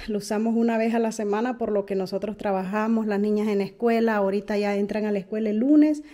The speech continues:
Eh, se usó más el comedor ahorita en vacaciones, que estuvimos aquí en casa, y ahora pues ya mañana a trabajar, mis amores, y ellas a la escuela.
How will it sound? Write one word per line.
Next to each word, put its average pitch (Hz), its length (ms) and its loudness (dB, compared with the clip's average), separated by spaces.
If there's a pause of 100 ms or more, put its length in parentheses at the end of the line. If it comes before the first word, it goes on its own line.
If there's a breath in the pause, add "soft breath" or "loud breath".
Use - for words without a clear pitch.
(520 loud breath)
Eh, 220 300 2
se 220 180 0
usó 202 260 0
más 226 240 4
el 220 160 0
comedor 208 420 2
ahorita 208 460 2
en 214 100 2
vacaciones, 247 1040 -2 (840)
que - 80 -4
estuvimos 196 440 0
aquí 190 180 -6
en 185 140 -4
casa, 226 520 -4
y 196 140 -2
ahora 180 400 -4
pues 175 160 -6
ya 180 140 -4
mañana 190 560 -2 (400 loud breath)
a 185 300 -2
trabajar, 190 760 0
mis 214 240 -2
amores, 208 440 -2
y 202 120 0
ellas 185 280 -2
a 196 80 -4
la 180 100 -2
escuela. 247 800 -2